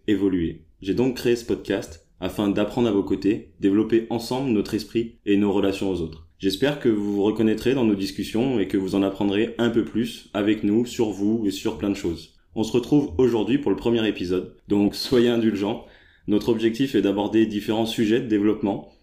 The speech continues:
qu'ils soient liés aux relations humaines, dépassement de soi, confiance et tant d'autres. Nous parlerons de nos sujets, nos expériences, qui j'espère vous seront intéressantes. En tout cas, elles seront sans filtre et sorties de notre cœur.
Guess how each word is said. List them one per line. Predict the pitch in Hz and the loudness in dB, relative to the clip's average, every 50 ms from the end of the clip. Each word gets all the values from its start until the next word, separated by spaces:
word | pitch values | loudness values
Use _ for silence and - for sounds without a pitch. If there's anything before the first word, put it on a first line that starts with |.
| _ _ | _ _
qu'ils | - 107 107 | -6 -4 -4
soient | - - 113 110 107 | 0 0 2 2 4
liés | 110 113 117 | 4 4 4
aux | 120 117 104 | 4 4 4
relations | 110 110 110 110 - 123 127 | 4 2 2 2 2 2 2
humaines, | 127 120 110 107 120 135 135 135 - - - | 4 4 4 4 2 2 0 -2 -6 -12 -10
dépassement | - - 98 - 120 120 120 - 127 120 | -2 0 0 2 2 0 0 2 2 2
de | 117 | 2
soi, | 113 120 127 143 151 151 | 2 2 2 2 2 0
confiance | 151 - 127 123 - 135 143 151 147 - - - | 0 0 0 0 2 0 0 0 0 -4 -4 -2
et | - 95 - | -2 0 0
tant | 113 110 110 | 2 2 4
d'autres. | 110 113 117 113 - - - _ - | 4 4 2 0 -4 -16 -20 _ -4
Nous | 104 104 101 | -2 -2 0
parlerons | - 120 120 123 120 123 131 139 139 139 - - - - - _ - | 0 0 2 4 4 4 2 2 0 -2 -6 -16 -20 -20 -20 _ 2
de | 98 101 101 101 | 4 6 6 6
nos | 104 107 101 | 6 4 2
sujets, | - - 123 113 107 110 120 123 | 2 2 0 2 4 4 4 4
nos | 107 95 | 2 2
expériences, | 92 107 104 - - 120 101 95 95 95 104 - - - | 2 0 -2 0 0 0 0 0 -2 -2 -2 -4 -4 -4
qui | - 107 98 | -2 -2 2
j'espère | 101 110 110 110 - 160 170 147 | 2 2 2 2 0 0 0 0
vous | 113 107 | -2 -4
seront | 104 - 110 101 107 117 120 110 107 | -2 -2 0 0 2 2 2 2 2
intéressantes. | 98 95 110 101 101 104 101 - 104 123 147 - - - _ _ _ _ _ _ - | 2 2 0 0 0 0 -2 -2 -4 -4 -4 -6 -10 -20 _ _ _ _ _ _ -4
En | - 98 | -4 -2
tout | - 120 110 | -2 -2 0
cas, | 117 123 123 139 151 143 107 | 2 2 2 2 0 0 -2
elles | 92 - | -2 -2
seront | - - - 107 110 120 120 120 | -2 -2 0 0 2 2 2 2
sans | 117 - - 139 | 0 0 -2 -2
filtre | 135 - 117 120 139 - - - - - | 0 0 0 0 0 -2 -6 -14 -4 2
et | 98 98 101 101 | 4 4 4 4
sorties | 95 - - 113 - - 131 | 2 0 -2 -4 -2 0 2
de | 120 | 2
notre | 110 107 107 - | 2 2 0 0
cœur. | - 92 80 78 - | -2 -2 -2 -2 -8